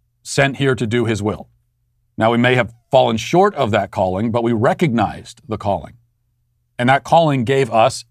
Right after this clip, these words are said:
as a civilization, a purpose, a point, a direction. But then, over a period of years, and through a process that we don't have time to document right now,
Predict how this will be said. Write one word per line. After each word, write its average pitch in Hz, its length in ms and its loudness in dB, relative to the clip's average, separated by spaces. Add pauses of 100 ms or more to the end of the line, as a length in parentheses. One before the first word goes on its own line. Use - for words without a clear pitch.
(120)
as 127 280 2
a 151 40 -2
civilization, 113 840 -4 (520)
a - 60 -12
purpose, - 580 -2
a 107 60 -14
point, - 500 -2
a 120 60 -4
direction. 127 580 -2 (1120)
But 127 140 0
then, 190 180 4
over 175 240 0
a 185 80 -2
period 156 300 -2
of 127 100 0
years, 110 380 0
and 113 160 -2
through 135 140 2
a 127 40 0
process 127 460 2
that 117 80 -2
we 113 80 0
don't 120 140 2
have 117 100 0
time 113 240 -2
to 95 60 -8
document 113 600 0
right 92 220 -10
now, 92 260 -10